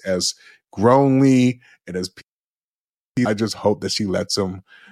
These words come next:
because, um, and I'll say this last thing. It, I get women are hurt and people are hurt and they wanna lash out. But I also kind of feel like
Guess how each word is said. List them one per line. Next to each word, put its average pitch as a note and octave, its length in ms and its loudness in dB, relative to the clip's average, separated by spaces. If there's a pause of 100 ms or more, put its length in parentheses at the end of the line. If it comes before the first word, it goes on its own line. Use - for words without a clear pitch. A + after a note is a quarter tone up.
(160)
because, G2 920 0
um, F#2+ 500 0
and A2+ 100 0
I'll D3 80 4
say D#3 100 0
this A2 120 0
last G#2 340 2
thing. F#2+ 380 -4 (840)
It, - 260 -6
I D3+ 120 0
get B2+ 220 2
women A2+ 220 0
are G2+ 80 -2
hurt A2 300 2
and G2 120 -8
people G2+ 240 -4
are F#2 80 0
hurt G#2 260 0
and G2 80 -8
they G2 60 -4
wanna F#2+ 180 -2
lash F#2 340 -2
out. F#2 280 2 (600)
But F2+ 140 2
I G2 120 4
also A#2 340 0
kind G2 200 -4
of F2+ 100 -6
feel G2+ 200 -2
like F#2 360 -2